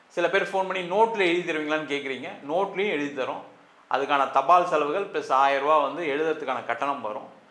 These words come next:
நம்ம வீனஸ் ஆஸ்ட்ரோ அகாடமியில அடிப்படை ஜோதிட பயிற்சி வகுப்புகள்,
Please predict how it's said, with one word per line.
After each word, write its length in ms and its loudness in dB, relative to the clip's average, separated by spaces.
நம்ம 220 0
வீனஸ் 440 -2
ஆஸ்ட்ரோ 360 2
அகாடமியில 680 2
அடிப்படை 760 2
ஜோதிட 220 2
பயிற்சி 360 -4
வகுப்புகள், 280 -8